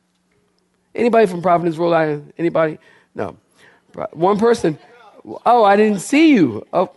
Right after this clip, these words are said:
well, raise your hand higher then. <laughs> I didn't see you. Okay. Are you from Providence, Rhode Island? I didn't know that. Um,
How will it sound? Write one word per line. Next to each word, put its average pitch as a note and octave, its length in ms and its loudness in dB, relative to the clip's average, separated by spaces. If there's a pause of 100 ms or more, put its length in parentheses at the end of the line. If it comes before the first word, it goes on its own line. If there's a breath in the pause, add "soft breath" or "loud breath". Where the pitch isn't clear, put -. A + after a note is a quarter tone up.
(260)
well, F3+ 100 -4
raise A#2 340 -10
your C#3+ 140 -2
hand F3 260 -6
higher C4 440 -6
then. C3 320 -8
<laughs> - 0 -
I E3+ 160 -4
didn't F3+ 180 -6
see C#4 240 -6
you. C3 160 -2 (460 loud breath)
Okay. E3 520 0 (800 soft breath)
Are C#4 120 0
you G4 120 2
from G4+ 160 -6
Providence, G4+ 340 2
Rhode G4+ 160 0
Island? G#4 340 0
I D#4+ 80 -8
didn't D#4+ 160 -6
know D#3+ 100 -2
that. A3 240 -6 (540 soft breath)
Um, F3+ 440 0